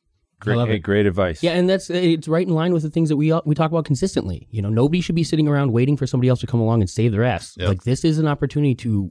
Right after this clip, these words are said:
Speaker 2: to progress. I mean, we have gym owners that are still growing and winning right now. It's just how you go about it. What, where, you know, what path are you gonna take?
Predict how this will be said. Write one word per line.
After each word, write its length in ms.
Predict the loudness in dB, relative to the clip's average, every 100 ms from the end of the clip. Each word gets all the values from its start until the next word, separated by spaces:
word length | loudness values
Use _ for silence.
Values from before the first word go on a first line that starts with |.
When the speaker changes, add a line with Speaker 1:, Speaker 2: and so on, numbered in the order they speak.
| -6 -4
Speaker 2:
to 100 | -2
progress. 480 | 0 0 -2 -4
I 40 | -2
mean, 100 | 0
we 160 | 0 0
have 160 | 0
gym 180 | 2 0
owners 220 | 0 -2
that 100 | -2
are 60 | -2
still 280 | 0 0 0
growing 580 | -2 0 2 2 2
and 140 | 2 2
winning 260 | 2 2 0
right 160 | -2
now. 300 | 0 -2 -2 -8 _ -2
It's 140 | 0
just 160 | 2 0
how 300 | -2 0 0
you 120 | 0
go 120 | -2
about 320 | 0 0 0 -2
it. 60 | -6
What, 380 | -2 0 0 -4
where, 580 | -4 0 0 0 -2 -2
you 100 | -2
know, 80 | 2
what 220 | 2 2
path 240 | -2 -2
are 40 | 0
you 60 |
gonna 140 | 0 0
take? 320 | 0 0